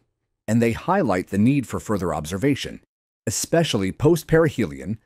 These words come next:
when more data may become available. Now,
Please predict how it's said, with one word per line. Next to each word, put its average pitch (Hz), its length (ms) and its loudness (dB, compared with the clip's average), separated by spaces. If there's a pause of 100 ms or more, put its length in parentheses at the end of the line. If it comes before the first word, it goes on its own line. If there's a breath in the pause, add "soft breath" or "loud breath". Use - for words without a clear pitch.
(260)
when 107 160 4
more 151 240 6
data 104 460 2 (120)
may 104 140 0
become 104 420 -2
available. 82 540 -4 (1200)
Now, 95 360 0